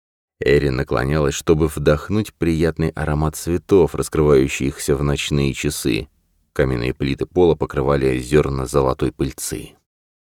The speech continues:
Джордан сколько мог не спускал с неё глаз, оставаясь при этом вне зоны её внимания. Но им овладевала и другая страсть. Его желудок заурчал, как только он увидел деревянный стол с едой,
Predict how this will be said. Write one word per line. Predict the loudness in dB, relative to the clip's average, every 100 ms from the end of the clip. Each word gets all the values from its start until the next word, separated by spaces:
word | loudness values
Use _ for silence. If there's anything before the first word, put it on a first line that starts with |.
| _ _ -12
Джордан | -2 4 4 2 -2
сколько | 0 0 2 2
мог | 2 2 2
не | 0
спускал | 2 0 0 4 4
с | 6
неё | 2 2 4
глаз, | 4 4 2
оставаясь | -2 2 4 2 2
при | 2
этом | 4 2 -2
вне | 0 0 0
зоны | 2 2 2
её | 0 0 0
внимания. | 2 2 2 0 -4 -10 -12 _ _ _ _
Но | -4 -2
им | 0 0
овладевала | 0 0 -2 -2 0 0 0 -4 _ -8
и | -8
другая | 0 0 4 2 2
страсть. | -2 -2 -2 -6 -20 _ _ _ _ _
Его | 0 6 6
желудок | 8 6 8 6 6
заурчал, | 6 6 6 6 6
как | 4 4
только | 4 6
он | 4
увидел | 6 4 4 4
деревянный | 6 6 6 4 2
стол | 0 4 4 4
с | 0
едой, | 2 4 6 4 2